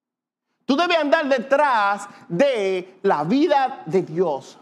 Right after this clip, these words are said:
de confiar en Dios, de poner tu esperanza en Dios, y Él suplirá todas tus necesidades. Él estará ahí para ti.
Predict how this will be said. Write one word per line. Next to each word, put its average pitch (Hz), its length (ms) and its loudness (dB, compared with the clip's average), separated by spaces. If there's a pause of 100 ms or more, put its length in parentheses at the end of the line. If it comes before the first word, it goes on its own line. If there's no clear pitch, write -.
(500)
de 190 140 2
confiar 214 800 0
en 240 260 -2
Dios, 190 560 -2 (300)
de 220 120 2
poner 240 400 0
tu 294 60 0
esperanza 254 720 0
en 208 220 -2
Dios, 170 400 0 (240)
y 208 160 2
Él 294 240 0
suplirá 208 720 0 (220)
todas 285 260 2
tus 320 160 -2
necesidades. 214 1080 -2 (540)
Él 294 300 2
estará 240 440 0
ahí 294 220 0
para 160 380 0
ti. 151 480 -2